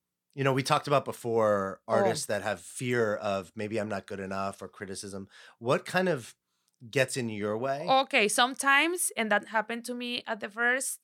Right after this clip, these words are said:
Speaker 2: is the fear that is in your mind. Sometimes I was like, "Oh my God, and what if nobody's here?" Oh, but no, no, no, no, no, let's do it. Don't think about that. Let's make a great party and everything. It, I think the biggest is in your mind.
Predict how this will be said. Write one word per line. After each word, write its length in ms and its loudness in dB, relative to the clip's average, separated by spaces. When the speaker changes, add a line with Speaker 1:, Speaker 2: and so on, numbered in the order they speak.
Speaker 2:
is 300 -4
the 160 -6
fear 340 2
that 120 0
is 140 -6
in 120 -8
your 160 0
mind. 420 -4
Sometimes 560 0
I 120 2
was 200 0
like, 220 0
"Oh 100 -4
my 160 -4
God, 240 0
and 140 -6
what 220 2
if 260 -6
nobody's 440 2
here?" 320 -2
Oh, 420 4
but 220 2
no, 160 4
no, 80 2
no, 120 2
no, 120 0
no, 160 2
let's 220 4
do 120 -2
it. 400 -2
Don't 240 -2
think 180 -8
about 300 2
that. 340 6
Let's 220 -2
make 240 -4
a 100 -2
great 300 -6
party 500 2
and 160 -6
everything. 640 -10
It, 220 -8
I 140 2
think 320 -6
the 80 0
biggest 580 -2
is 160 -10
in 100 -10
your 160 -2
mind. 420 -8